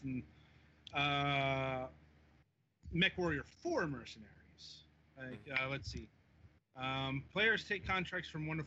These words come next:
Speaker 1: four factions, the Draconius Combine, the Federated Commonwealth, the Comstar, and the Free, uh, Rasselhag Republic. Generally, the background plot is of the Draconis Combine and the Federated Commonwealth making initial moves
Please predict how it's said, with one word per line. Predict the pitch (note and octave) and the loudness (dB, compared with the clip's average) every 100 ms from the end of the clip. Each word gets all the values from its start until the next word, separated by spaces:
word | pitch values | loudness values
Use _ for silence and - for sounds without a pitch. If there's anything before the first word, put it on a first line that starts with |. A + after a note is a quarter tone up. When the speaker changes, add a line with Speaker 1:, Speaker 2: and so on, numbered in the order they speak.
| - | -4
Speaker 1:
four | C#3+ C3 | -6 -2
factions, | G#3+ G#3 - G#3 F#3 | 0 0 0 -4 -8
the | - - C#3+ | -10 -8 0
Draconius | C#3 - F3+ E3 D3 - | 0 2 2 2 0 -2
Combine, | G3 F#3+ F3+ F3+ F3 | -2 0 4 6 6
the | D#3 | 4
Federated | D3 C#3+ C#3+ C3 A#2+ | 0 2 2 2 0
Commonwealth, | G3+ F#3+ F#3 F3 E3+ | 0 2 2 4 2
the | - | 0
Comstar, | F3 F3+ E3 - D#3+ D#3 - - - | 0 0 0 -2 0 -2 -4 -16 -2
and | C3+ | -2
the | |
Free, | C3 E3 D#3 D3+ - - - - - | 0 4 4 4 0 -18 -10 -8 -2
uh, | C#3 C#3 C3+ | 2 4 2
Rasselhag | C3 D3 E3 E3 F3+ C#3+ D#3 E3 D3+ C#3+ | 2 2 2 0 -4 -2 4 4 4 0
Republic. | B2+ - E3+ F3 G#3 - - - - - - - - - | -12 -10 -10 -6 -6 -8 -20 -20 -20 -20 -18 -16 -14 -8
Generally, | D#3 D#3 D#3 | -2 0 0
the | C#3+ | 2
background | D#3 D3+ E3+ D3+ - - - D3 C#3 | 2 2 -2 -6 -8 -20 -4 -2 0
plot | E3 D#3 D3 - | 2 4 2 0
is | C#3+ C3 | 0 0
of | C#3 C3 B2 | 0 0 -2
the | B2 | -4
Draconis | A#2 C3+ - D#3 C#3 - - | 0 0 2 2 2 0 0
Combine | G#3+ F#3+ F#3+ F3+ | 0 2 4 4
and | E3+ | 2
the | |
Federated | C#3+ D3 D3 C#3 B2+ | 2 4 4 4 2
Commonwealth | G#3 G3+ F#3 F3+ F3 D3+ | 2 2 4 4 4 4
making | D3 D3 | 2 4
initial | C#3+ C#3 - | 4 2 0
moves | C3 C#3 C3 | 2 2 0